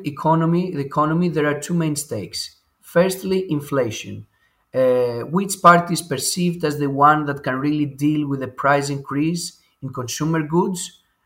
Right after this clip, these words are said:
and the highly energy cost? That's, that's the question, actually. Some people believe in Nea Demokratia and some people believe in Syriza. Uh, but regarding economy, there is, uh, a second stake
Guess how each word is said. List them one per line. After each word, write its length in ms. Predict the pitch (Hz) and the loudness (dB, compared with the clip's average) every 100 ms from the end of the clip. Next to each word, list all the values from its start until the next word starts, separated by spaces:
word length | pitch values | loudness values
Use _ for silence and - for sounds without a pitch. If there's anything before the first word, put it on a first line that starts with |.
| _ | _
and 200 | 160 156 | -2 0
the 40 | 147 | 0
highly 400 | - 147 139 139 | 4 4 6 2
energy 360 | 135 131 120 | -2 -6 -10
cost? 420 | 117 120 107 - 135 | -8 -6 -6 -6 0
That's, 160 | 143 143 135 | 0 0 2
that's 240 | 151 147 | 2 2
the 80 | 139 | -6
question, 480 | 135 123 110 - 113 | -2 -4 -4 -8 -8
actually. 440 | 107 - 101 104 - _ - | -10 -10 -10 -10 -12 _ -12
Some 220 | - 151 | 0 0
people 260 | 175 175 165 | 0 0 0
believe 500 | 147 147 160 156 139 - | 2 2 2 0 -4 -8
in 180 | 139 135 | -4 0
Nea 200 | 143 143 | 0 0
Demokratia 480 | 135 123 113 - 180 | -2 -6 -6 -4 -4
and 100 | 151 | 0
some 240 | 147 147 | -2 -2
people 260 | 143 - 143 | -6 -4 -4
believe 380 | 135 135 135 - _ _ _ | -4 -6 -6 -8 _ _ _
in 100 | 131 | -8
Syriza. 720 | 117 - 135 139 156 185 185 _ _ _ _ _ _ - | -4 -4 -4 -4 0 -2 -2 _ _ _ _ _ _ 0
Uh, 640 | 147 143 139 139 135 131 131 | 4 6 6 4 2 -2 -2
but 120 | 151 | -2
regarding 580 | 143 143 185 185 196 190 - | 0 2 2 2 -4 -4 -4
economy, 680 | 143 - 175 180 180 175 175 | -4 4 4 4 2 2 0
there 160 | 147 147 | 0 0
is, 340 | 143 139 - | 2 -2 -4
uh, 280 | 139 135 135 | -2 0 0
a 80 | 127 | -2
second 400 | - 165 165 180 | 0 0 2 -2
stake 540 | 170 - 123 170 - | -2 -4 -4 -4 -8